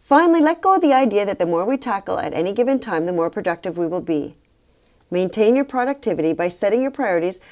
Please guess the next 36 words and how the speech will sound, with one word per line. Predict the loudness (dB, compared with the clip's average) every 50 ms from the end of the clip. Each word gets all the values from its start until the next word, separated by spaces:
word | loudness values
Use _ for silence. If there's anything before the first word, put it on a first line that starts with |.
| -20 _
for | -4 -2 -2
a | -2
focused | -2 -2 -2 -2 0 0 -2 -4 -4 -4
period | -4 -2 0 0
of | -2 -4
time | -6 -10 -8 -8 -8 -8 -10 -14 -20 -20 _ -6
and | -4 -4 -2
don't | 0 0 0 0 0
let | -4 -4 -4 -4
distractions | -4 -6 -4 -4 -2 -2 -2 -4 -4 -4 -4 -4 -4 -4
take | -4 -6 -6 -4 -4
you | -4 -4
off | -4 -4 -6 -10
course. | -8 -8 -6 -6 -6 -8 -10 -10 -10 -12 _ _ _ _ _ _ _ _ _ _ _ _ _ _ _ _ _ _ _ _ _ _ _
If | -4 2 4
you | 4 4
like | 4 2 0
today's | 0 0 2 2 2 2
wellness | 2 2 4 2 2 0
tips, | -2 -4 -4 -4 -4 -4
let | -4 -2
me | -2 -4
know. | -4 -4 -4 -4 -4 -2
You | -4 -4
can | -4 -4 -2 -2
leave | 0 0 0
me | 0 -2 0
a | 0 0
review | 0 0 0 2 2 2
on | 4 4 2
Amazon | 2 2 0 -2 -2 -2 -2 -4
or | -4
through | -6 -6 -6 -6 -6
your | -4 -4
Alexa | -6 -6 -6 -8 -10 -12 -12 -12
app. | -14 -14 -16 _